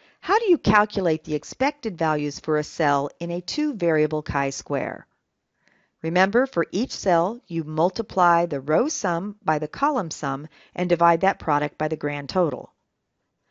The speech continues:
How are degrees of freedom calculated for a two-variable chi-square?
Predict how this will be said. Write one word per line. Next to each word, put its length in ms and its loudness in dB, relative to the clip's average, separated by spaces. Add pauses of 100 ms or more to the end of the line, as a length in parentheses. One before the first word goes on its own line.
(180)
How 220 2
are 80 4
degrees 380 0
of 100 2
freedom 500 0 (100)
calculated 680 0
for 140 2
a 40 2
two-variable 680 -2
chi-square? 720 -6